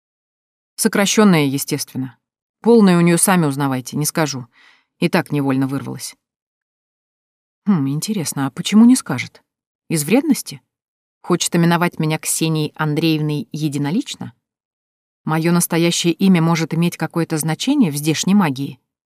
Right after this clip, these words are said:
Что? И почему мои попытки проснуться игнорируют?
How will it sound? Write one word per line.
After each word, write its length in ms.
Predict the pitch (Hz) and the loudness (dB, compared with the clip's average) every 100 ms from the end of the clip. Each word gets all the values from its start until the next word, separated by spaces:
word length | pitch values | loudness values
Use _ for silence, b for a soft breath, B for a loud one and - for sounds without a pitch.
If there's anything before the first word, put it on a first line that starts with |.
| _ _ | _ _
Что? 380 | - 247 156 - _ _ _ _ _ _ _ | -4 -2 -2 -8 _ _ _ _ _ _ _
И 20 | 180 | -2
почему 320 | 220 240 262 | 2 8 10
мои 200 | 196 175 | 8 6
попытки 420 | 175 - 226 - | 0 -2 -4 -4
проснуться 560 | - 160 - 262 - 170 | -6 0 2 2 4 2
игнорируют? 640 | 170 220 196 127 131 | 4 4 2 -2 -8